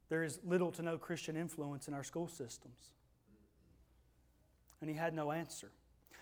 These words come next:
You see, righteous indignation happens when our heart breaks for the same things that break God's heart.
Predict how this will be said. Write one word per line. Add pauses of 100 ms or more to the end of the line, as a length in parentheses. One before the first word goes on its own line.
You
see,
righteous
indignation
happens
when
our
heart
breaks
for
the
same
things
that
break
God's
heart.